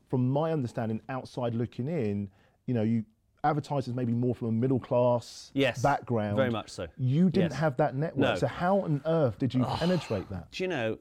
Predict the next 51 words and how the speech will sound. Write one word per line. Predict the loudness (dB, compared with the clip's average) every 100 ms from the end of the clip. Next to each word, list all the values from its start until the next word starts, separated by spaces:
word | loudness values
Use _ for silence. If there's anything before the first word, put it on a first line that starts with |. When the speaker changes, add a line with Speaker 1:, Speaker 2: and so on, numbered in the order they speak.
| -10
Speaker 2:
so | 0 0 2
I, | -2 -4 -4
it | -4
helped | -2 0 0 -2 -6
that | -4
I'd | -2 -4
studied | -4 0 2 2
it, | 0 -6 _
you | -2
know, | 0
I'd | 0 -2
studied | -2 0 2 0
advertising | -2 -4 -4 -6
since | -6
I |
was | -6
eleven | -4 -4
years | -6 -8
old. | -10 -12 -18 _ _ _ _ _
So | -6 -2
I |
remember | 2 2
going | 0
to | -2
one | 0 0
interview | 0 -2 0 0 0 -4
and | -6 -4
they | -4
show, | -6 -8
you | -8 -10 -10
know, |
they | -10
show | -8 -4
you | -4 -4 -6
a, | -14
a |
poster | -10 -8 -8 -10 -14 -16 -18 -16 -14
or | -8 -8 -6
a | -6 -4
magazine | -4 -6 -6 -6 -6
ad | -10 -10
and | -12
they |
say, | -10 -10
"So | -10
talk | -8 -8 -10
us | -12
through | -8 -6
this, | -6 -12 -14 -14
you |
know, | -12